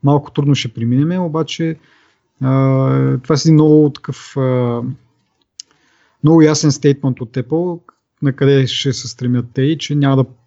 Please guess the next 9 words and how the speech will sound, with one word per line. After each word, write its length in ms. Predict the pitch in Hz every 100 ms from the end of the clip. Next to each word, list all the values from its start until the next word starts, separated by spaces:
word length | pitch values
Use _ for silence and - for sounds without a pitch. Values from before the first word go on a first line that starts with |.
| _ _
нали, 140 | 139 127
както 680 | 123 127 - 131 127 123 123 _ _ _ _ -
сме 200 | - 127
свикнали 360 | - 131 127
от 100 | 113
тях, 260 | 110 135 -
няма, 180 | 139 135
не 300 | 135 135 131
поддържат, 680 | 127 120 139 135 135 -